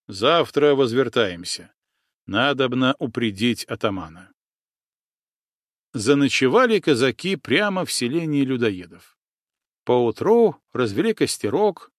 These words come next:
завалив сырой травой, и отправились в обратный путь.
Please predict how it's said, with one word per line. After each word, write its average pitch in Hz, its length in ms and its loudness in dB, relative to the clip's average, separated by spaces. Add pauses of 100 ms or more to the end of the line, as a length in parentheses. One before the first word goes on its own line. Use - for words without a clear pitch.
завалив 117 600 0
сырой 156 360 0
травой, 143 500 2 (360)
и 113 200 -4
отправились 147 760 -2
в 117 80 0
обратный 113 460 -2
путь. - 360 -14